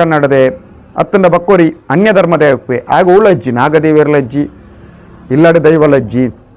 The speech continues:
ಗ್ರಾಮದ ದೇವರ ನಡೆಯಲು ಪೋಪುಜಿ. ಆಂಡಲ ಆಯನ ಬದುಕಡು ಮಾತೊಪ್ಪುಂಡು, ಆಯಡ ಕಾಸು ಉಪ್ಪುಂಡು, ಆಯ್ರ ಖುಷಿ ಉಪ್ಪುಂಡು, ಇಲ್ಲಡು ಹೊಂದಾಣಿಕೆ ಉಪ್ಪುಂಡು, ಮಾತಲು ಒಪ್ಪುಂಡು. ಅಪಂಡ ನಮ್ಮಡ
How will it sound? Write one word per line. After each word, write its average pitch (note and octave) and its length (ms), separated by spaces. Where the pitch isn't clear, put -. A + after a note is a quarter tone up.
ಗ್ರಾಮದ D#3 340
ದೇವರ E3+ 260
ನಡೆಯಲು D3+ 260
ಪೋಪುಜಿ. A#2+ 240
ಆಂಡಲ B3 240
ಆಯನ A3 140
ಬದುಕಡು G#3+ 320
ಮಾತೊಪ್ಪುಂಡು, F3+ 500
ಆಯಡ E3+ 120
ಕಾಸು F3+ 260
ಉಪ್ಪುಂಡು, E3+ 280
ಆಯ್ರ D#3+ 180
ಖುಷಿ D#3+ 200
ಉಪ್ಪುಂಡು, F3 360
ಇಲ್ಲಡು F3+ 240
ಹೊಂದಾಣಿಕೆ F3+ 540
ಉಪ್ಪುಂಡು, D3+ 280
ಮಾತಲು C4 460
ಒಪ್ಪುಂಡು. A#2 260
ಅಪಂಡ A#3 260
ನಮ್ಮಡ A#3+ 180